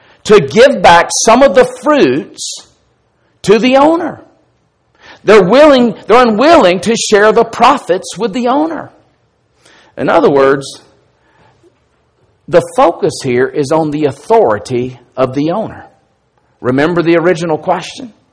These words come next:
They said, "Whose authority do you do these things?" So the focus here is on the authority of the owner and the fact that these spiritual leaders do not submit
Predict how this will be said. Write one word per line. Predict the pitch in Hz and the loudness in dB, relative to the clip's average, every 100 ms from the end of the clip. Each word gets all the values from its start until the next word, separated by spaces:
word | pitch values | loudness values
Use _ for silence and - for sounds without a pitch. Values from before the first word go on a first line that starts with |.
| _ _ | _ _
They | 165 | -4
said, | 160 180 | 0 2
"Whose | 226 262 | 2 0
authority | 254 240 254 240 - - 156 | -2 2 2 0 -2 -6 -4
do | 165 | -4
you | 175 208 | -6 -8
do | 220 208 | -4 -4
these | 147 131 - | -4 -6 -4
things?" | 117 92 - - _ _ _ _ _ _ _ _ _ _ _ _ | -6 -6 -20 -20 _ _ _ _ _ _ _ _ _ _ _ _
So | - 180 | 0 2
the | 180 | 0
focus | - - 285 370 415 - 175 | -2 -2 2 2 2 -2 -2
here | 165 151 165 | -2 -2 0
is | 180 160 | -2 0
on | 180 180 | 0 0
the | 170 | -4
authority | 165 - 254 254 160 156 175 - | -6 0 2 4 4 2 -6 -2
of | 175 147 | -2 -2
the | 190 - | -6 0
owner | 220 269 180 127 165 - - - | 4 4 4 2 0 -4 -14 -4
and | 185 196 | 0 2
the | - | 0
fact | - 262 277 160 - 170 | 0 2 4 4 2 0
that | 147 190 - | 0 2 2
these | 208 180 - | -2 -2 -8
spiritual | - 285 294 294 262 220 | -4 -2 0 0 0 0
leaders | 208 254 180 175 | 0 -2 0 -2
do | - 285 | -2 -2
not | 269 220 | 0 0
submit | 208 - 190 202 180 170 - | -2 -2 -2 0 2 2 -2